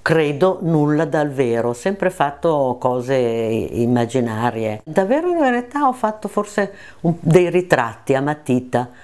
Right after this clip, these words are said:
di mio padre, per esempio, è riuscito benissimo, perché avevo, eh, sono stata anche a scuola a Brera e di disegno, quindi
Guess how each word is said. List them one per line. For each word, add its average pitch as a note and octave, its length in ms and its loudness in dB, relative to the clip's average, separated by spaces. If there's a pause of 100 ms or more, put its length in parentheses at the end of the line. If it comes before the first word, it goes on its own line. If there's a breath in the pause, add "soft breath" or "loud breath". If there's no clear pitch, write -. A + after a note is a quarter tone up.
(640 loud breath)
di E3 120 6
mio D#3+ 200 4
padre, C#3 480 2
per D#3 120 0
esempio, D3+ 300 0
è D#3+ 40 2
riuscito C#3 420 0
benissimo, C#3 800 0 (100)
perché D3 300 -2
avevo, D#3 580 0 (220)
eh, - 800 0 (160)
sono D#3+ 280 4
stata D#3+ 340 0
anche C#3+ 180 -2
a - 20 2
scuola B2+ 340 0
a A#2 60 0
Brera C#3 440 2
e A#2+ 100 -2
di B2 140 0
disegno, A2 600 -2
quindi A#2 420 0